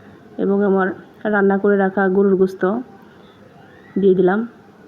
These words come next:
এবং পরিমাণ মতো ঝোল দিয়ে দেবো। আমি কিন্তু already মিষ্টি কুমড়া এবং গরুর গোশতের তরকারির মধ্যে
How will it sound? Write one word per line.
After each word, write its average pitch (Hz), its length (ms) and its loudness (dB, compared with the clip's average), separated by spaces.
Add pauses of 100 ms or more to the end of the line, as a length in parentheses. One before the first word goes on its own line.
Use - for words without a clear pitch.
(1700)
এবং 196 340 -2
পরিমাণ 196 260 2
মতো 190 240 2
ঝোল 196 240 2
দিয়ে 180 160 4
দেবো। 196 300 -2 (2000)
আমি 196 200 0
কিন্তু 196 300 0
already 190 440 2 (920)
মিষ্টি 196 240 0
কুমড়া 202 320 2
এবং 196 280 0
গরুর 196 200 2
গোশতের 190 240 -2
তরকারির 196 360 0
মধ্যে 190 280 2